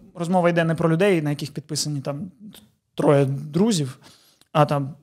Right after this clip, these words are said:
ти написав якусь свою думку, і з тобою діалог, ну,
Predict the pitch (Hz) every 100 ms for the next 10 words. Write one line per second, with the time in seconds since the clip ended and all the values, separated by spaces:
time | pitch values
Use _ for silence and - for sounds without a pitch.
0 | _ 190 170 165 - 160 156 165 - 165
1 | 160 226 339 269 151 139 _ _ _ _
2 | _ 160 - 196 233 190 165 156 175 202
3 | 202 214 160 - - _ 190 175